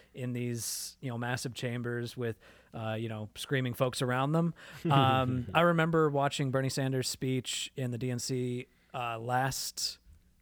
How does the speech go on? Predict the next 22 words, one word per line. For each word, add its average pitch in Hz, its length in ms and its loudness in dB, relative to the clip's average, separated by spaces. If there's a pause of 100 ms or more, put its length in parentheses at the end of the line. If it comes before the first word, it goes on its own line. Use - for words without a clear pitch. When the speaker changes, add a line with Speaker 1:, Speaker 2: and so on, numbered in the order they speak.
(100)
Speaker 1:
in 131 200 -2
the 120 60 0
last 139 320 2
election. 170 580 2 (280)
Um, 127 400 0
and 180 120 6
even, 302 300 4
even 285 260 2
Hillary 254 280 4
Clinton's 208 360 0
speech - 580 -6
made 131 180 -2
me 131 80 0
very 127 280 0
excited 135 560 -4
to 117 440 -4
vote 123 180 -2
against 123 300 -8
Donald 120 300 -6
Trump. 131 320 -8 (200)
Speaker 2:
<laughs> 143 220 2
Speaker 1:
Uh, 143 300 6